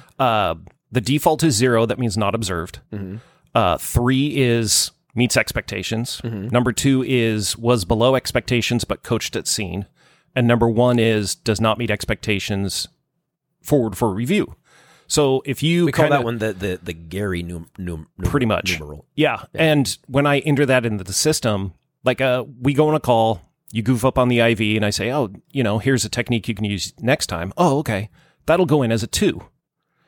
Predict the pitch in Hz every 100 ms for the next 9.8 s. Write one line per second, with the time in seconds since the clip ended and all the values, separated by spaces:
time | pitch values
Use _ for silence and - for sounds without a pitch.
0 | _ - 143 135 117 139 - - 135 127
1 | 120 117 107 113 110 104 98 95 - 170
2 | - 110 98 101 - 110 120 - 113 107
3 | 104 95 87 - 151 110 110 123 110 110
4 | 104 101 151 156 117 101 - 110 98 135
5 | 104 131 127 113 104 117 104 92 92 -
6 | 78 - 135 - - - 196 - 104 -
7 | _ _ - 180 170 147 117 - 185 147
8 | 147 - 127 120 110 98 - _ - 117
9 | - - 95 90 110 82 104 110